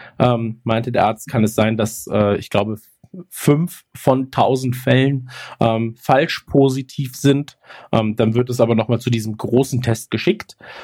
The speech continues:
Ähm, und dann kriegt man das Ergebnis binnen zwei Tagen. Und der kostet dann, ich glaub, zwischen fünfzig und hundert, je nachdem, wo du ihn machst, ähm,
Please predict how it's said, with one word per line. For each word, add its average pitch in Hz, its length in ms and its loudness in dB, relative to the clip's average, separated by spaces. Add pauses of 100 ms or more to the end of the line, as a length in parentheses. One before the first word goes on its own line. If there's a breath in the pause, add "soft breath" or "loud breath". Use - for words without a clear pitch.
(140)
Ähm, 113 340 0
und 113 140 -2
dann 113 100 2
kriegt 120 160 -6
man 117 100 2
das 110 100 0
Ergebnis 110 320 0
binnen 107 240 4
zwei 104 220 2
Tagen. 117 360 -2
Und - 200 -14
der 113 100 2
kostet - 420 -4
dann, 110 140 6
ich 104 120 -8
glaub, 107 220 -2 (220)
zwischen 131 280 0
fünfzig 143 440 -2
und 120 100 4
hundert, 135 300 0
je 113 100 -2
nachdem, 117 340 0
wo 117 120 -2
du 110 80 2
ihn 104 100 2
machst, - 380 -4 (420 loud breath)
ähm, 90 520 -2